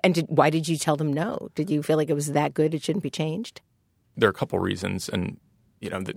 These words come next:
Speaker 2: everyone wants to do a bank or an airline or some big project like that, right?
Speaker 1: An airplane tail.
Speaker 2: An airplane tail, right? And this was an opportunity when Citi,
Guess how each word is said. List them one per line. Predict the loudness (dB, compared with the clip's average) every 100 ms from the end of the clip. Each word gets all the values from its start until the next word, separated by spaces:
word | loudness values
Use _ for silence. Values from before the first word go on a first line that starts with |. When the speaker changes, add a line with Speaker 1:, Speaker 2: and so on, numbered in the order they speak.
| -4
Speaker 2:
everyone | 0 4 4 4
wants | 2 0
to |
do | -4 -4
a |
bank | -2 -2 -2 -4
or | -4
an |
airline | -2 -2 -2 -4 -4
or |
some | -6 -8 -12 -8
big | -8 -8
project | -4 -2 -2 -6 -8
like | -12 -6
that, | -4
right? | -2 -2 -2 -2
Speaker 1:
An | 2
airplane | 2 2 0 0
tail. | -2 -2 -2 -4 0
Speaker 2:
An | 2
airplane | 2 4 2
tail, | 4 2
right? | 4 0 -2 -12 -20 -20 _
And | 4
this | 6
was | 4 4
an | 4
opportunity | 2 -2 2 2 4 2 2
when | 2 0
Citi, | 0 2 2 2 0 -2